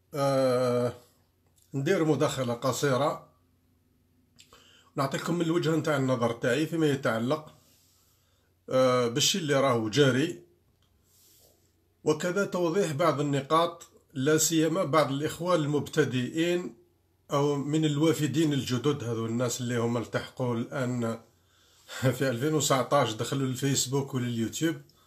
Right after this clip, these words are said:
ويجي واحد يقول لك: "أنت شكون؟" آه، المهم الإخوة والأخوات فيما يتعلق بهذا الحراك اللي راهو جاري،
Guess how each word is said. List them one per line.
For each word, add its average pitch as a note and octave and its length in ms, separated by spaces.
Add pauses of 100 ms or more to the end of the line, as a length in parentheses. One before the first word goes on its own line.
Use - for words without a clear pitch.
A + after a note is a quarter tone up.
(380)
ويجي C3+ 360
واحد C#3+ 260
يقول D3 200
لك: D#3 120
"أنت C#3+ 200
شكون؟" B2+ 440 (2250)
آه، C#3+ 720 (1000)
المهم G3+ 380
الإخوة E3 360
والأخوات E3 500
فيما G3 200
يتعلق D#3 760
بهذا C#3+ 380
الحراك D#3 680 (440)
اللي C3 160
راهو E3 320
جاري، A#2+ 340